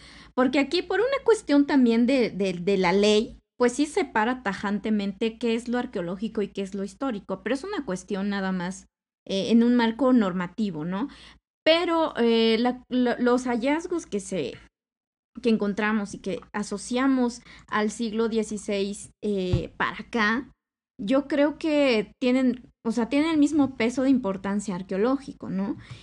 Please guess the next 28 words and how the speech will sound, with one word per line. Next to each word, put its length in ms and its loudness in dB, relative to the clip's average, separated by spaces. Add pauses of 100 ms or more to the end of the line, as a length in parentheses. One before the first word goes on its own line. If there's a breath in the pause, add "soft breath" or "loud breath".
(260 loud breath)
Pero 640 4
yo 300 0
creo 260 -4
que, 580 0
eh, 40 4
por 240 0
ejemplo, 360 0
si 120 -6
se 100 0
han 80 4
dado 220 -2
cuenta 260 0
los 220 0
libros 320 -2
que 100 -2
les 220 2
hemos 260 0
puesto, 600 -6 (300 loud breath)
pues 140 0
mayormente 480 2
se 140 -2
van 140 2
a 20 2
enfocar 440 0
en 140 0
la 100 -2
época 340 -6
prehispánica. 880 -4